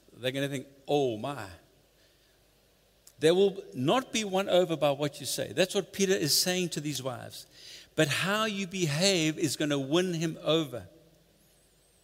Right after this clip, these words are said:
Unbelieving husbands, I've noticed this. Observe, scrutinize their believing wives with great intensity. But when they see the purity and reverence,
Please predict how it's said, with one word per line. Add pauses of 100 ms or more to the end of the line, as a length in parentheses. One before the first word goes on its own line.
(880)
Unbelieving
husbands,
I've
noticed
this. (1080)
Observe,
scrutinize (540)
their
believing
wives
with
great (100)
intensity. (1400)
But
when
they
see
the
purity
and
reverence,